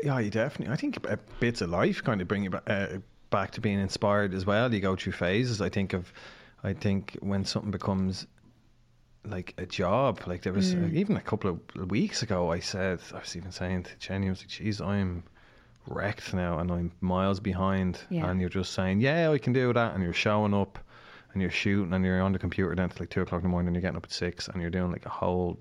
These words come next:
Speaker 1: you know, three-day shoot again.
Speaker 2: Mm.
Speaker 1: So I think it's just sometimes you need to just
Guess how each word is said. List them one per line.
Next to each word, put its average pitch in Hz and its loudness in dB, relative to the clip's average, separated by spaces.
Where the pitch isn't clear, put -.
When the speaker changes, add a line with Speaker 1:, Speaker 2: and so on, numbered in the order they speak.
Speaker 1:
you 90 -8
know, 87 -4
three-day 95 0
shoot 92 -2
again. 92 0
Speaker 2:
Mm. 180 -2
Speaker 1:
So 95 0
I 95 2
think 107 0
it's 101 -6
just 98 -2
sometimes 101 0
you 90 0
need 92 2
to - -16
just - -2